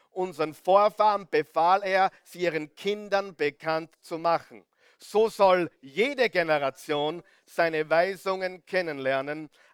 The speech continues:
Alle Kinder, die noch geboren werden, auch diese sollen sie ihren Nachkommen einprägen.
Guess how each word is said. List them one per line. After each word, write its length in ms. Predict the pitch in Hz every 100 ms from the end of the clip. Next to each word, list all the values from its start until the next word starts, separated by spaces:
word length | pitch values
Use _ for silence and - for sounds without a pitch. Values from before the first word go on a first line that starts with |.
| _
Alle 400 | 196 214 240 254
Kinder, 500 | - 233 202 196 180
die 80 | 170
noch 240 | 170 160
geboren 560 | - 147 160 165 151 131
werden, 440 | 131 135 135 147 - _ -
auch 260 | 156 170 _
diese 480 | 190 226 240 220 226
sollen 400 | - 185 185 190
sie 200 | 180 180
ihren 400 | 185 170 147 135
Nachkommen 760 | 135 156 156 - 156 151 151 165
einprägen. 720 | 160 160 147 127 113 107